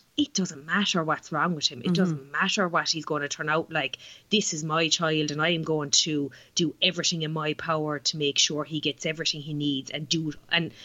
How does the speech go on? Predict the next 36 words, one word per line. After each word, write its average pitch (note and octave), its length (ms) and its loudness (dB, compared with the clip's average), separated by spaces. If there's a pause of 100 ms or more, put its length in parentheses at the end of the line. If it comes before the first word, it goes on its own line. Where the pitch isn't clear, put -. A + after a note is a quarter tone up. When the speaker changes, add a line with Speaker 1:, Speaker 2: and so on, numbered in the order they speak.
(180)
Speaker 1:
like, E3+ 240 2
my D#3+ 140 0
attitude D#3 360 0
was D3 180 -10
do D3 160 -4
it D3+ 100 -10
all E3+ 240 2
by D3+ 140 -4
myself, C#3+ 680 -6
you D3+ 80 -10
know. D#3 160 -6
So D3+ 260 -4 (300)
we G3 160 4
were F#3 100 2
driving D#3+ 460 2
up C#3+ 160 -6
to - 120 -2
Crumlin D#3 540 -2
from - 160 -8
when D3 140 -4
he D3+ 100 -4
was C#3+ 100 -2
six - 320 -2
weeks D3 280 -2
old D3 320 0
to C#3+ 640 0 (260)
get D#3 180 2
casting - 480 0
on C#3+ 80 -6
his C#3 220 -10
feet D#3+ 540 -2
and C#3 420 -2 (540)
for C#3+ 320 -2
emergency E3 720 2
admissions. D#3+ 720 2
And, C3+ 440 -4